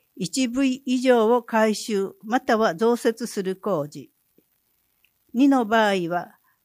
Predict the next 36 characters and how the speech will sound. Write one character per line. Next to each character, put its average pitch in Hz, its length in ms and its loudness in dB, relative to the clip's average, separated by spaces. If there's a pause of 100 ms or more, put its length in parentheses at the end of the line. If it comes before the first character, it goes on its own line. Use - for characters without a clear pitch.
(180)
子 220 140 -2
供 262 280 4
部 254 100 0
屋 254 180 2
な 254 160 2
ど 214 140 -2
の 180 260 -2
増 240 240 2
改 233 320 0
築 - 260 -10
工 185 340 -2
事、 - 240 -14 (880)
子 240 140 -4
供 269 240 4
の 269 160 4
た 262 140 2
め 254 180 4
に 208 140 2
行 190 120 0 (400)
う 190 60 -6
便 196 400 -2
所、 196 260 -4 (360)
浴 208 300 -2
室 - 280 -6
や 220 220 2
洗 240 360 2
面 240 260 2
所 226 160 2
工 185 340 2
事、 151 220 -14 (580)
対 262 300 2
面 262 320 2
キ 254 140 -4
ッ 247 60 -6 (140)
チ 180 120 -8
ン、 151 100 -10